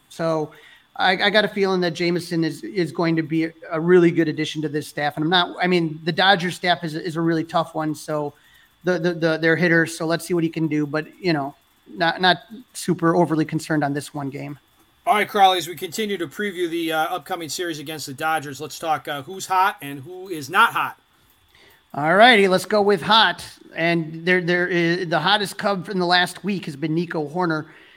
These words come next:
Speaker 1: nine for twenty-one with one double and three R B Is. Trey Mancini is seven for twenty-one with one homer. He had his first homer the other day and four R B Is.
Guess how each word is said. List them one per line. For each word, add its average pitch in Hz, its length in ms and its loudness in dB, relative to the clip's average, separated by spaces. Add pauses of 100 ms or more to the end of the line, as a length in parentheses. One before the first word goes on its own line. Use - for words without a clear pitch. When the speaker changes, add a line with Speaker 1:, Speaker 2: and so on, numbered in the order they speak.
(180)
Speaker 1:
nine 180 260 2
for 190 140 -2
twenty-one 175 640 0
with 165 100 -2
one 170 280 -2
double 175 300 0
and 151 140 -4
three 170 220 -2
R 147 160 -2
B 135 140 -10
Is. 170 420 -2 (320)
Trey 190 200 0
Mancini 175 640 0
is 165 300 -6
seven 165 260 -2
for 170 120 -6
twenty-one 160 460 -2
with 151 120 -6
one 160 280 0
homer. 156 340 -2
He 156 80 -4
had 151 120 -4
his 135 80 -14
first 147 200 -10
homer 156 180 -4
the 151 80 -4
other 147 120 -6
day 151 160 -4
and 143 100 -6
four 156 300 -4
R 151 160 0
B 139 180 -8
Is. 143 420 -4